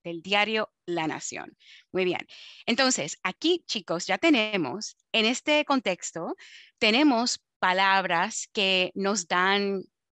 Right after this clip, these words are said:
una clave, ¿sí? Nos ayudan a identificar el contexto. Entonces, ya sabemos que ese artículo,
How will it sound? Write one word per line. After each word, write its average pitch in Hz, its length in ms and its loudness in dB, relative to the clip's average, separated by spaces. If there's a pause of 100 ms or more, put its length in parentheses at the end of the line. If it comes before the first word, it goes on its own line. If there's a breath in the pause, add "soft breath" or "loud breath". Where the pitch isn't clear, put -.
(200)
una 220 200 -2
clave, 147 380 -4 (380)
¿sí? 233 340 -2 (460 loud breath)
Nos 214 240 0
ayudan 247 420 0
a 233 80 2
identificar 202 520 -2
el 208 100 -4
contexto. - 640 -6
Entonces, 233 340 -2
ya 240 160 0
sabemos 277 380 2
que - 80 -6
ese 226 180 -2
artículo, 285 800 -2